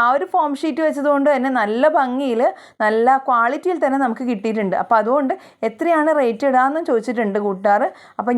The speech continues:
ഞാനൊരു നൂറ് അല്ലെങ്കിൽ നൂറ്റി ഇരുപത് രൂപയെങ്കിലും ഇടാറുണ്ട് ട്ടോ. കാരണം നമുക്ക്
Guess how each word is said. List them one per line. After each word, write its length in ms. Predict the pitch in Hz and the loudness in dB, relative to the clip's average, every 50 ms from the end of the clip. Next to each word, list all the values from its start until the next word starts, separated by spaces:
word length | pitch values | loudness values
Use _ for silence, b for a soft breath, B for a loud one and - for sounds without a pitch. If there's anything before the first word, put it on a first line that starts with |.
| 240 233 | 2 2
ഞാനൊരു 360 | 226 247 285 330 330 339 311 320 | 2 2 2 0 0 -2 0 0
നൂറ് 280 | 302 277 277 277 302 311 277 - - - | 2 2 2 2 0 -2 -4 -4 -6 -4
അല്ലെങ്കിൽ 300 | 240 254 247 240 277 269 254 262 | -2 -2 0 0 0 0 0 0
നൂറ്റി 220 | 254 233 208 262 269 247 | 0 0 -2 -2 -2 0
ഇരുപത് 220 | 214 240 247 247 277 262 | 0 0 0 0 0 0
രൂപയെങ്കിലും 520 | 254 240 220 240 233 233 226 233 254 269 254 233 | 0 0 0 0 0 0 0 0 0 0 -2 -2
ഇടാറുണ്ട് 500 | 220 202 208 208 220 247 233 208 185 185 | 0 2 2 2 2 2 0 -2 -2 -2
ട്ടോ. 80 | 202 202 202 | -2 0 2
കാരണം 280 | 220 220 233 247 254 254 | 2 2 2 0 0 -2
നമുക്ക് 260 | 240 247 247 - 339 | -2 -4 -4 -4 -6